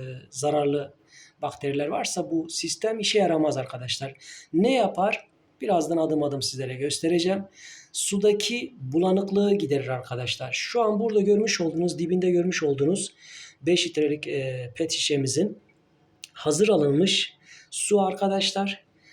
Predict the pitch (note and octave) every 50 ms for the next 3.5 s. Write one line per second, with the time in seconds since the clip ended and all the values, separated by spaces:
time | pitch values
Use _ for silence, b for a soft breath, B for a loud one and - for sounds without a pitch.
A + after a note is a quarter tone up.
0 | B B B B B B - D#3+ D3+ - F#3 F#3 F3+ F#3 F#3+ F3+ - G3 F3+ E3
1 | E3 F#3+ E3+ F#3 E3+ E3 D#3+ D#3+ D#3 D3 D3 D3+ D3+ D3+ E3 E3 C#3+ D3+ D3+ D#3
2 | D3+ D3 D3 D3+ D#3 F3 F#3 F3 - - C#3+ D3 D3 - - E3 D3+ D3 D3 D3
3 | G3+ G3+ F#3 - - - F#3+ G3 - B